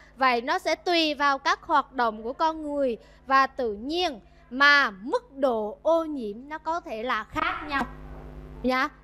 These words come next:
Mức độ nó khác nhau chứ không phải là nó không ô nhiễm nha. Rồi,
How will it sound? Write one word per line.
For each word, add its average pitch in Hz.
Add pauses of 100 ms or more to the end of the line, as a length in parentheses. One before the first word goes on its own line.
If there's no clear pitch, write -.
Mức 415
độ 240
nó 233
khác 330
nhau 277
chứ 311
không 277
phải 190
là 202
nó 233
không 240
ô 214
nhiễm 202 (520)
nha. 233 (400)
Rồi, 262